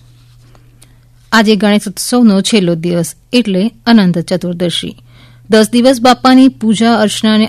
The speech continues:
આરાધના બાદ આજે સ્થાપિત મૂર્તિઓનું વિસર્જન કરવામાં આવી રહ્યું છે.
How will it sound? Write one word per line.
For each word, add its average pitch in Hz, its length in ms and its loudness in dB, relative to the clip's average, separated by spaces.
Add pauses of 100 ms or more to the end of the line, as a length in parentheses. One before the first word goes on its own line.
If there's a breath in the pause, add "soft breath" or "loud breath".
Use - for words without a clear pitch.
આરાધના 196 440 -2
બાદ 160 220 -6 (200)
આજે 196 180 -2
સ્થાપિત 220 440 -2
મૂર્તિઓનું 214 540 2
વિસર્જન 185 440 0
કરવામાં 175 420 -2
આવી 175 120 -4
રહ્યું 175 240 -6
છે. 196 300 -6